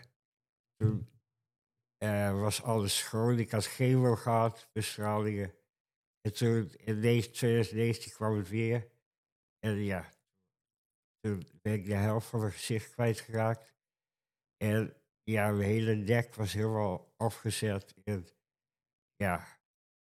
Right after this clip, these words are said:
ja, overal spieren weg. Ik had nooit verwacht dat ik ooit nog weer kon hardlopen.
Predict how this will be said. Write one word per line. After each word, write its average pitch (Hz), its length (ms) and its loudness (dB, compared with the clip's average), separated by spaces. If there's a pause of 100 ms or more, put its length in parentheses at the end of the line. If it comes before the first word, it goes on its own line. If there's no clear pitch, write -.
(1120)
ja, 90 220 -12
overal 104 400 -4
spieren 110 640 -2
weg. 98 360 -6
Ik - 1400 -12
had 90 40 -2
nooit 120 360 6
verwacht 120 400 4
dat 113 160 4
ik - 100 -6
ooit 113 200 0
nog 104 140 2
weer 110 320 2
kon 117 320 -2
hardlopen. 95 720 -4